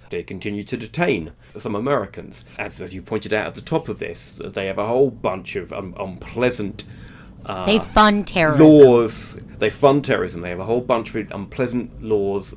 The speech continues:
Speaker 1: against their own people and, and against minorities in their country. And there is a lot to say about the place. However, a nuclear version <laughs> of that country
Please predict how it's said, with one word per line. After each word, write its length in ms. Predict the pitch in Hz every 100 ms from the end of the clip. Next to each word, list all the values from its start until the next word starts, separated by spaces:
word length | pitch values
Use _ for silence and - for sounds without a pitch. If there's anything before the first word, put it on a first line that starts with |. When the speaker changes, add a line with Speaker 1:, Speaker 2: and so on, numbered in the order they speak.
| -
Speaker 1:
against 300 | 101 95 -
their 160 | 104
own 160 | 101 107
people 340 | - 101 101 95 92
and, 100 | 87
and 100 | 90
against 380 | 87 90 85 - -
minorities 540 | 98 92 104 107 98 101
in 60 |
their 140 | 92 -
country. 500 | 95 90 - 87 85
And 260 | 92 92 87 -
there 180 | 101 95
is 180 | 92 - - -
a 120 | - 104
lot 320 | 107 107 - -
to 120 | 101
say 360 | - 104 92 90
about 280 | 87 87 -
the 80 |
place. 440 | - 101 92 - - - - - - - -
However, 760 | - 131 113 127 175 113 85 - - - _ - - - _ - - - -
a 300 | 107 92 92 - -
nuclear 680 | 113 143 220 - 120 85
version 760 | 82 95 85 87 - 85 165 143 -
<laughs> 120 | -
of 220 | 98 90 -
that 240 | 87 -
country 800 | - 82 76 - 92 - - 110